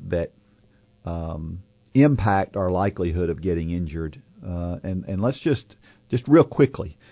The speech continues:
each one of these. Uh, running surfaces. How does running surfaces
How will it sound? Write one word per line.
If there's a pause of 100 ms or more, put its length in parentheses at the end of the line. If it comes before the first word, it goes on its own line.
(180)
each
one
of
these. (260)
Uh,
running
surfaces.
How
does
running
surfaces